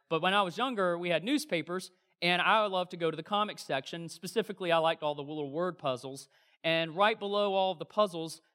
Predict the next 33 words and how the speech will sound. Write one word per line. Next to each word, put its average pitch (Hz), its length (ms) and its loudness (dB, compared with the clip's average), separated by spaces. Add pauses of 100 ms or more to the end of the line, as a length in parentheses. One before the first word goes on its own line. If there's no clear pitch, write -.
they 190 100 0
would 185 100 2
always 190 180 2
have 170 140 -2
your 175 100 -6
horoscope 202 800 -4
in 143 200 -6
there. 113 300 -4 (400)
And 185 320 2 (240)
it's 180 160 -4
so 247 260 2
tempting 196 680 -2 (240)
to 208 80 2
just 208 320 0
take 233 180 2
a 175 60 -4
look 220 300 0
at 135 200 4
it 135 100 -10
that 139 200 -2
day 139 420 -4
and 147 140 -8
just 170 320 -10
see 285 140 2
what 190 200 0
it 147 100 -10
says, 185 540 -2 (180)
even 294 220 2
if 226 120 -2
you 226 80 -4
think 214 220 -4
it's 165 120 -10
silly. 170 480 2